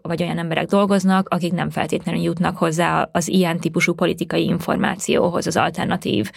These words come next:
ö, vagy forradalmi politikai információhoz,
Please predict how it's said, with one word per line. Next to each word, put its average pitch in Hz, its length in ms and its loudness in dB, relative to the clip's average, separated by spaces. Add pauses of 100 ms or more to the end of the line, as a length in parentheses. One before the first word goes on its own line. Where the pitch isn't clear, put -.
(360)
ö, 160 480 2 (140)
vagy 170 200 -6
forradalmi 156 720 0
politikai 170 500 0
információhoz, 170 1160 0